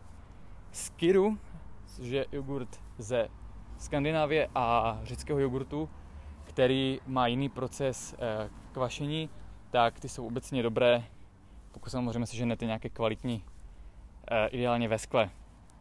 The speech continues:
Tvaroh nedoporučuji a už vůbec ne před spaním, což je jedna z největších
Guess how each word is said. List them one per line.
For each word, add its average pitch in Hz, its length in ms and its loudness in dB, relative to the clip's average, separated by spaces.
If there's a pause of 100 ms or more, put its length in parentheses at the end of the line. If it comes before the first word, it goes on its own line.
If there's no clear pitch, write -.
(880)
Tvaroh 151 480 12
nedoporučuji 131 640 2
a 90 80 6
už 117 160 2
vůbec 123 260 2
ne 131 260 2 (420)
před 117 260 2 (180)
spaním, 139 680 4 (600)
což - 180 -10
je 117 260 0 (200)
jedna 127 180 -6
z 107 60 -8
největších 127 460 -2